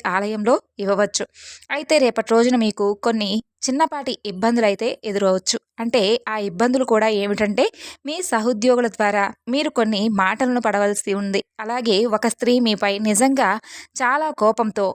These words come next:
అంటే మిమ్మల్ని మీరు చేయనటువంటి తప్పును మీరు చేశారనేటటువంటి ప్రయత్నాన్ని మీ యొక్క సహోద్యోగుల ముందు,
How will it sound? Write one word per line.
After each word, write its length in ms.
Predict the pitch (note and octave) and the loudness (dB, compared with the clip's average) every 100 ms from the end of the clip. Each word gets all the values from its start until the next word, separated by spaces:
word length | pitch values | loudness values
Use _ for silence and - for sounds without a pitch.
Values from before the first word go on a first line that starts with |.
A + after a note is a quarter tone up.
| - | -6
అంటే 260 | A3 A#3 F#3+ G#3+ - - B3+ | -12 -6 -6 -6 -12 -14 -8
మిమ్మల్ని 400 | C#4 D#4+ D4 G#3 A#3 - - | -4 -4 -2 -4 -6 -12 -4
మీరు 180 | B3+ D4 D4+ | 0 0 0
చేయనటువంటి 640 | C4+ A3+ D4+ C#4+ C4 B3 | -2 0 -2 0 0 0
తప్పును 440 | - G3+ - A3 G3+ | 0 -4 -4 -6 -4
మీరు 260 | G#3 A#3 A#3+ | 0 2 2
చేశారనేటటువంటి 1040 | - A3+ B3+ C#4 C4+ B3 A#3+ A3+ G#3+ G#3+ | 2 2 2 4 4 2 0 0 0 -2
ప్రయత్నాన్ని 640 | - G3 G#3+ - A3+ G#3 G3+ G3+ - | -2 -4 -4 -6 -4 -4 -4 -6 -4
మీ 100 | A3+ | 0
యొక్క 200 | A#3+ A3+ | 0 0
సహోద్యోగుల 640 | G#3 G3+ A3 G3+ A3+ A3+ | -2 -2 0 2 2 2
ముందు, 300 | G#3 G3+ G3 | 0 0 0